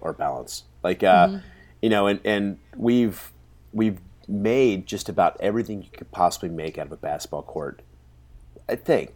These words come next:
Speaker 1: But I, I, I know there's more out there.
Speaker 2: <laughs>
Speaker 1: We've done, we've created
Speaker 2: Challenge
Speaker 1: fine art.
Speaker 2: accepted.
Speaker 1: <laughs> Right, challenge accepted.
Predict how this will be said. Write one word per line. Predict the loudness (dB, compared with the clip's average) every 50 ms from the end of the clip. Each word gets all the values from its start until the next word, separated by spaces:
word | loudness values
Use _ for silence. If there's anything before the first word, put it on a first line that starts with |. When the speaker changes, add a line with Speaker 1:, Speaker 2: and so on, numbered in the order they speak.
| -2 2
Speaker 1:
But | 4 4 6
I, | 6
I, | 4 2 2 4 4 4
I |
know | 6 4
there's | 4 4 2 0 0 0
more | 0 0 2 2
out | 2 2 0 0
there. | -4 -6 -6 -10 -16 -20 -20 -20 -20 -18 -18 -20
Speaker 2:
<laughs> | -20 -20 -20 -20 -16 -12 -4 2 2
Speaker 1:
We've | 2 4 6
done, | 8 10 10 8 8 4
we've | 2 2 2
created | 2 2 4 4 4
Speaker 2:
Challenge | 2 -2 2 4
Speaker 1:
fine | 4 4 4 4
art. | 4 4 4 4 2 -2 -10
Speaker 2:
accepted. | -20 -20
Speaker 1:
<laughs> | -20 -20 -20 -20 -20 -20 -20 -20 -14 -10
Right, | -4 2 2 2 2 2 -2
challenge | -2 0 0 0 0 -2 -6
accepted. | -10 -8 -6 -6 -8 -8 -10 -14 -14